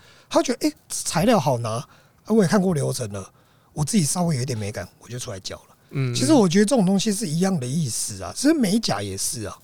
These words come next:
Speaker 1: 我去上个课，哦，我会了，我就出来教。就是你花了一些时间跟精力去学了一些研究或一些技能以后，你就要出来变现，而不是傻，傻傻的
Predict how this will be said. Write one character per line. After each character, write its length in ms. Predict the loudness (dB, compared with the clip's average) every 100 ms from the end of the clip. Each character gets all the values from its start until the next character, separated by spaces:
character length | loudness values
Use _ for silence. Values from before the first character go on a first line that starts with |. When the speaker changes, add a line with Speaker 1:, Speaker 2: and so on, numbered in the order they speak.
| -20 _ _ _ _
Speaker 1:
我 120 | -2
去 100 | 0
上 160 | 2 0
个 80 | 0
课， 260 | -2 -4 -4
哦， 100 | -4
我 140 | -4
会 240 | -6 -6 -8
了， 80 | -14 -16
我 60 |
就 120 | -12 -8
出 100 | -8
来 100 | -8
教。 280 | -8 -8 -12 _ _ _ -8
就 140 | -4
是 200 | -2 -4 -6 -20 _ 0
你 120 | 2
花 220 | 4 4
了 100 | 6
一 40 |
些 120 | 4 2
时 220 | 2 0
间 160 | 2
跟 240 | 2 2 0 _ _
精 240 | 2 4 6
力 240 | 4 -2 _ _ _ _
去 140 | -2
学 340 | 0 0 -2 0
了 160 | 0
一 40 | 0
些 420 | 0 -2 -2 -4 _ _ _ _ _ _ _ -8
研 220 | -6 -4
究 200 | -2 -4 -6 -20 _ _ _ _ _ _ _
或 200 | 0 2
一 60 |
些 140 | 2 0
技 240 | 0 0
能 120 | -2
以 120 | -4 -6
后， 200 | -6 -8 -18 _ -2
你 140 | 0
就 140 | 4 4
要 80 | 4
出 160 | 6
来 140 | 4 4
变 340 | 2 0 0
现， 300 | -2 -2 -4 _ _ _ _ 0
而 100 | 2
不 80 | 2
是 160 | -2
傻， 380 | 0 2 2 0 -6 _ _
傻 360 | -8 -2 0 0
傻 240 | 0 -2
的 260 | -2 -4